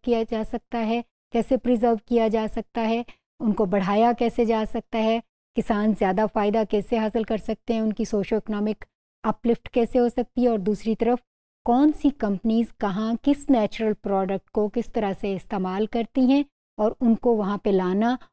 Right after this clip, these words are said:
और दोनों को, बायर्स और सेलर्स को आपस में लिंक करना, ये काम। उसके अलावा, अ, क्वालिटी स्टैंडर्ड्स फाइटो ट्रेड ने इंट्रोड्यूस कराए हैं, क्योंकि इंटरनेशनल जो स्टैंडर्ड्स होते हैं,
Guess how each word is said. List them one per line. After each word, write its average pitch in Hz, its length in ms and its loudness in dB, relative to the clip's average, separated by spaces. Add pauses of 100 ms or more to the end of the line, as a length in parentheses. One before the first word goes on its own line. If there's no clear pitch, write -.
(120)
और 214 140 2
दोनों 202 320 0
को, 233 180 0
बायर्स 196 460 0
और 220 80 2
सेलर्स 196 420 -4
को - 120 0
आपस 214 420 -4
में 202 100 -2
लिंक 208 360 0
करना, 208 340 -6 (360)
ये 220 160 4
काम। 196 260 -8 (320)
उसके 226 280 0
अलावा, 214 480 2 (300)
अ, 226 100 -6
क्वालिटी 196 560 0
स्टैंडर्ड्स 214 560 0
फाइटो 254 340 2
ट्रेड 254 320 2
ने 254 140 2
इंट्रोड्यूस 240 480 2
कराए 233 380 2
हैं, 247 200 0 (300)
क्योंकि 277 400 4 (400)
इंटरनेशनल 240 800 2
जो 302 120 4
स्टैंडर्ड्स 220 560 0
होते 214 280 2
हैं, 226 240 0